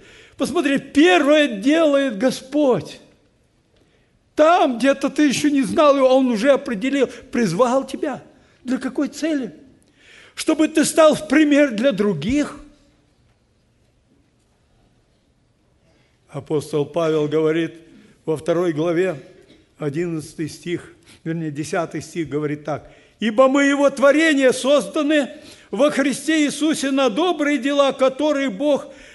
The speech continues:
предназначил нам исполнять». Вот в чём моя надежда, призвание. Он предназначил, чтобы я был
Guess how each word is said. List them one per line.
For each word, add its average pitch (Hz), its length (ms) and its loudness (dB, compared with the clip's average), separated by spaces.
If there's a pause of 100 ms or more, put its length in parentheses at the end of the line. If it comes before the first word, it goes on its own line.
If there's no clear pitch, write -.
(160)
предназначил 277 1160 0
нам 254 440 0
исполнять». 262 640 2
Вот 262 420 2
в - 40 -6
чём 269 160 2
моя 247 280 0
надежда, 233 520 -2
призвание. 226 600 -2 (280)
Он 277 300 4
предназначил, 262 840 2
чтобы 262 360 -2
я 262 220 4
был 262 360 -2